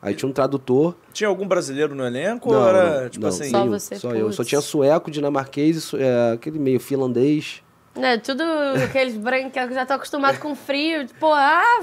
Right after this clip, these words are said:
Speaker 3: va-, tá frio, vamos
Speaker 1: Eles
Speaker 3: botar um
Speaker 1: ficam
Speaker 3: shortinho pra correr?"
Speaker 1: Eles ficam esperando o inverno, cara. É impressionante. Ficam esperando o inverno porque eles gostam de treinar no inverno, gostam do, do clima, de neve.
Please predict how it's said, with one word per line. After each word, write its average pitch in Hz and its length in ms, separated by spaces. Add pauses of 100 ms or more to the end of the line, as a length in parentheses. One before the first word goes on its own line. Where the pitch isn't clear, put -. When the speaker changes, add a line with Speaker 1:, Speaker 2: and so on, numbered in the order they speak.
Speaker 3:
va-, 302 120
tá 320 200
frio, 370 320
vamos 339 200
Speaker 1:
Eles 392 120
Speaker 3:
botar 370 140
um 359 40
Speaker 1:
ficam 359 140
Speaker 3:
shortinho 330 320
pra 294 120
correr?" 302 520
Speaker 1:
Eles 135 140
ficam 170 180
esperando 170 1040 (600)
o 139 80
inverno, 131 500
cara. 98 240
É - 40
impressionante. 120 600
Ficam 120 120
esperando 127 280
o 147 40
inverno 131 380
porque 127 180
eles 120 120
gostam 120 360
de 113 100
treinar 110 260
no 123 80
inverno, 110 440
gostam 104 260
do, 104 160
do - 80
clima, 110 500
de 98 120
neve. 104 600